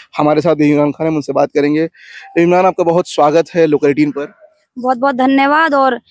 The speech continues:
Speaker 2: अपने लोकल एटीन के माध्यम से हमारे जित-, जितने जने देख रहे हैं जो इंटरव्यू, उनको भी बहुत बहुत हम स्वागत कर रहे हैं, धन्यवाद कर रहे हैं।
Speaker 1: इमरान, ये बताइए कि आप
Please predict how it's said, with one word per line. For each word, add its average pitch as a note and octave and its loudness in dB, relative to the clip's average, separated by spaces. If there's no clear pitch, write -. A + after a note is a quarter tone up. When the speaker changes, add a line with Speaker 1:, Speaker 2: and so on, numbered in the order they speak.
Speaker 2:
अपने B3+ -6
लोकल C4 0
एटीन C4 -2
के C4+ 0
माध्यम C4 0
से C#4+ -2
हमारे B3+ -2
जित-, A#3+ -14
जितने B3+ -4
जने B3+ 2
देख C4 0
रहे C#4 0
हैं C4+ -2
जो C4 2
इंटरव्यू, B3 -2
उनको B3+ 0
भी B3+ -2
बहुत A3+ -2
बहुत A3 -2
हम A3+ -8
स्वागत G#3+ -2
कर A3 -4
रहे C4 -6
हैं, B3+ 2
धन्यवाद F#3+ -2
कर F#3 -8
रहे F#3 -12
हैं। F3+ -20
Speaker 1:
इमरान, G#3 0
ये A3+ 4
बताइए G3 4
कि G#3 -4
आप F3+ 0